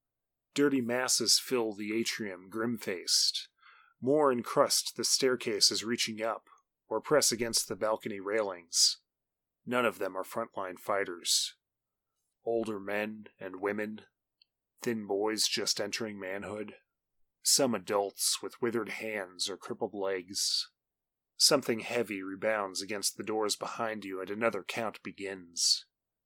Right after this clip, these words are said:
This will have to do. They all hold something sharp or something heavy. You turn around at the first sound of splintering and heft your shield.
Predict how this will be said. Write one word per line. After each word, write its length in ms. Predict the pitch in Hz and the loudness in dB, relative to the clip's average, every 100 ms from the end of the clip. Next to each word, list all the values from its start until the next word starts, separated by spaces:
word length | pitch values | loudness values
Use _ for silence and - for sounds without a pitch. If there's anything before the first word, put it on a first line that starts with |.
| _ _ - | _ _ -2
This 180 | 113 101 | 0 0
will 100 | 92 | -2
have 280 | 110 101 | -2 -4
to 100 | - | -8
do. 380 | 90 92 95 85 - - _ _ _ _ _ _ | -8 -4 -4 -4 -12 -18 _ _ _ _ _ _
They 140 | 120 120 | 4 8
all 260 | 120 110 | 10 8
hold 540 | - - 123 113 101 - | 6 0 2 2 2 2
something 440 | - 110 107 98 | 0 0 -6 -4
sharp 480 | - - 113 98 - | -2 2 2 0 -2
or 160 | 95 92 | -6 0
something 460 | - 117 101 101 92 | 2 0 -2 -8 -8
heavy. 520 | - 104 90 80 87 - _ _ _ _ _ - | -4 -4 -4 -14 -18 -20 _ _ _ _ _ -10
You 100 | 113 | -2
turn 220 | - 160 | 2 4
around 500 | 123 120 127 120 104 | 4 4 4 4 2
at 100 | 98 | -4
the 60 | 95 | -4
first 420 | - 120 - - | 2 4 4 2
sound 380 | - 117 110 98 | 2 2 0 -2
of 100 | - | -2
splintering 680 | - 123 120 - 110 98 | -2 -2 -2 -2 -4 -6
and 100 | 92 | -8
heft 320 | - 123 - - | -2 -2 -2 -8
your 120 | 95 | -2
shield. 600 | - 117 113 98 87 | 0 0 -2 -2 -4